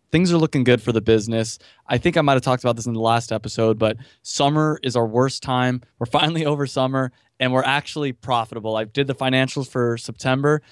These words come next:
and we're making money, uh, which is a nice feeling. I mean, we've made money in the past, but, you know, you get into summer and you start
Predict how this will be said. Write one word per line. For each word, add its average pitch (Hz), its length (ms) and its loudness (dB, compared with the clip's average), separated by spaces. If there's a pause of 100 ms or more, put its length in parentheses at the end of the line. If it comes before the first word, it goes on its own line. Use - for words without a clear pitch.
(260)
and 127 120 2
we're 127 100 4
making 139 400 2
money, 127 500 -4
uh, 110 220 -2
which 123 240 -6
is 110 240 -4 (160)
a 131 80 2
nice 151 380 0
feeling. 127 340 0
I 135 40 -2
mean, 151 120 0
we've 165 140 0
made 170 180 4
money 151 220 0
in 127 80 -2
the 113 60 -4
past, 127 440 0
but, 117 200 0 (340)
you 160 80 0
know, 143 100 4
you 127 160 6
get 127 140 2
into 120 160 -4
summer 117 520 -2
and 120 140 -4
you 117 60 -4
start 120 340 0